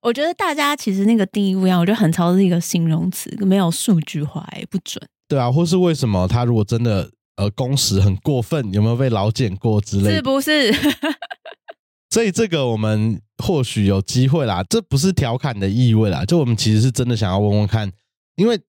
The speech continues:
Speaker 2: 呃，虽然你看我们在笑说，哦，被新的律师觉得是雷索，但这些事务所其实都存在我们业界很多年。
Speaker 1: 很有名。但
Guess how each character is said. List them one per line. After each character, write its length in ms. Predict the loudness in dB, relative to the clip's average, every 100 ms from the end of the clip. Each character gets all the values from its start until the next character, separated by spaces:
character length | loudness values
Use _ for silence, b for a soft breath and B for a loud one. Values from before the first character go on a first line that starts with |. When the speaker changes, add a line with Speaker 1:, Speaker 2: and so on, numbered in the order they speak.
| -4
Speaker 2:
呃， 240 | -2 0
虽 240 | 0 0 2
然 180 | 0
你 80 | -2
看 240 | -2 0 0
我 80 |
们 140 | 0 0
在 180 | 0 0
笑 280 | 0 -2
说， 260 | 0 0 0
哦， 140 | 0
被 260 | -2 0 0
新 260 | 0 0 0
的 120 | 2
律 160 | 2
师 160 | 2 0
觉 120 | 2
得 60 | 2
是 140 | 2
雷 240 | 2 2 0
索， 280 | 0 -4 -6 _ _ _
但 120 | -6 0
这 80 |
些 100 | 0
事 160 | 2 2
务 100 | 2
所 220 | 2 -2
其 140 | 0 0
实 60 |
都 140 | 0 -2
存 240 | -2 -4
在 180 | -2 -2
我 80 | -2
们 180 | -2 -2
业 220 | 0 -2 -2
界 240 | -2 -4 b b -8
很 140 | -4
多 100 | -4
年。 120 | -2
Speaker 1:
很 0 |
有 220 | 0 0 0
名。 520 | -2 -4 -6 -6 -10 _ _
但 80 | -4